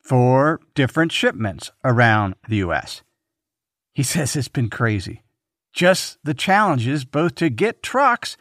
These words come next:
and the demand. We are in a high inflation period. Inflation bottomed out in May twenty twenty if we're measuring the year-over-year increase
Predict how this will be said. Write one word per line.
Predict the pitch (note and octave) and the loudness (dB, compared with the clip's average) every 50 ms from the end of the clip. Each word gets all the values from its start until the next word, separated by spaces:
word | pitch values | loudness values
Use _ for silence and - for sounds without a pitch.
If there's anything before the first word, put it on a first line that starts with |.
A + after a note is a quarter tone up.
| _ _ - | _ _ -4
and | F3 F#3+ G#3 G#3+ G#3 G3 | 0 0 0 2 0 -2
the | G3 | -2
demand. | D#3+ G3 F#3 F#3+ G#3+ A#3+ - - - - - _ _ _ _ _ _ _ _ _ _ _ _ _ _ _ _ _ - | -2 -2 -4 -2 -4 -6 -8 -10 -14 -20 -20 _ _ _ _ _ _ _ _ _ _ _ _ _ _ _ _ _ -2
We | - F#3+ C#4 D#4+ | 0 2 4 4
are | D4+ C#4 G#3+ E3+ | 4 4 4 4
in | F3 F3+ F#3+ G#3+ A3 - - - | 4 4 2 0 -2 -4 -6 -4
a | D#3 D#3 E3 E3 | 0 0 0 0
high | C#3 - - D3 D3+ D#3+ E3 E3+ - - | 0 -2 0 2 2 2 2 0 -2 -2
inflation | D#3 C3+ C3+ - - B2+ A#2+ A#2 A#2+ - - - A#2+ A2+ G#2+ | -2 -2 -2 -2 -2 -2 -2 -2 -2 -2 -4 -4 -2 -4 -4
period. | - - - G2+ F#2 D#2 - - - - _ _ _ _ _ _ _ _ _ _ _ _ _ | -6 -8 -6 -6 -6 -6 -10 -16 -20 -20 _ _ _ _ _ _ _ _ _ _ _ _ _
Inflation | - F3+ F#3+ - - - G#3 B3+ D4+ D4 - - - C#3 A#2+ C3+ F#3+ G3+ - _ _ _ | 0 0 0 0 -2 -2 0 2 2 2 0 0 -2 -2 -2 -2 -2 -4 -8 _ _ _
bottomed | - - G#2 B2+ D3+ F3+ A#3 C4 D4 C4 F3+ A#2+ | -12 -6 0 4 4 4 4 4 2 2 0 0
out | A#2 G2 F2+ E2+ F2+ - - - _ _ - | 0 0 0 0 -2 -4 -8 -14 _ _ -2
in | D3 D3+ C#3+ C#3 C#3+ | 0 2 2 4 4
May | D3 D3 D3+ D#3 D3+ | 4 4 4 2 0
twenty | D3 - - C#3 C3+ B2+ | -2 -2 -2 -2 -2 -2
twenty | - - D3+ B2+ G2+ F#2 F2+ | -2 -2 -2 0 0 -2 -4
if | F#2 - - | -6 -6 -4
we're | B2+ A#2 | -2 0
measuring | A#2+ A#2 B2+ C#3+ D#3 D#3 C#3 D#3 D#3+ E3 E3 F3 G3 F#3+ - _ _ _ _ | 0 2 2 2 2 2 0 -2 -2 -2 -2 -4 -6 -8 -12 _ _ _ _
the | - C3 A#2 | -2 -2 0
year-over-year | G#2 A#2 C3+ D#3 E3+ E3+ E3+ E3 D3+ D#3 E3+ D3 B2+ C3 C3 B2+ B2+ - _ | 2 4 4 4 4 4 2 2 0 0 -2 0 0 0 0 0 -2 -2 _
increase | - E3+ F3+ F#3+ F#3 - - - A#2 A2+ A2 A#2 - - | 0 2 2 2 0 -2 -2 -2 -2 0 0 -2 -2 -6